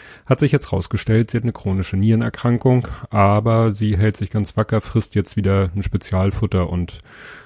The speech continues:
kann so auch noch hoffentlich ein Weilchen weiterleben.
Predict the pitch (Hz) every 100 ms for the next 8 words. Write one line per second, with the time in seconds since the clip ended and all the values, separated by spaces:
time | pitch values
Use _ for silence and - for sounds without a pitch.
0 | - 123 123 107 107 107 92 104 90 -
1 | - - - - 120 123 - - 165 113
2 | 104 87 85 - 113 104 95 90 87 82
3 | 82 80